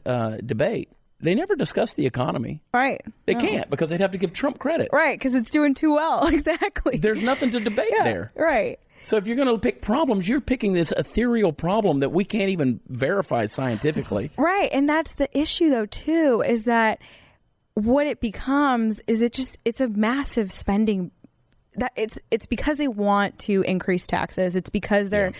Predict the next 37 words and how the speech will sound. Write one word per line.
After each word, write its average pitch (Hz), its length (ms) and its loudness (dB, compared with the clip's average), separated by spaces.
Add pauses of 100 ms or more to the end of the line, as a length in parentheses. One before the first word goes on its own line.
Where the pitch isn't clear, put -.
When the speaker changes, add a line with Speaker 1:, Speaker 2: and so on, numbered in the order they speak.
(200)
Speaker 2:
they're 220 120 2
try-, 247 240 -6
they're 240 140 0
willing 285 340 2
to 226 60 2
bet 196 400 0
an 190 100 -2
economy, 180 640 -2
an 202 100 0
entire 294 640 0 (140)
economy, 196 640 -2 (440)
people's 277 500 0
hard-earned 247 540 0
money 175 440 -2
on 190 220 2
something 190 540 0
that 175 260 2 (680)
cannot 202 500 2
be 175 340 -2 (200)
completely 180 480 0
backed - 340 -4
up, - 260 -6
Speaker 1:
Yeah. - 60 2
Speaker 2:
right? 185 200 0 (220)
And 294 200 0
that 339 280 2
is 220 160 -2
the 185 100 -4
scary 277 500 0
part. - 340 -4
And 220 160 2
that's 294 240 -2
their 226 140 0
whole 247 260 -2
focus, - 480 -2
is 185 100 -2
just 190 220 -2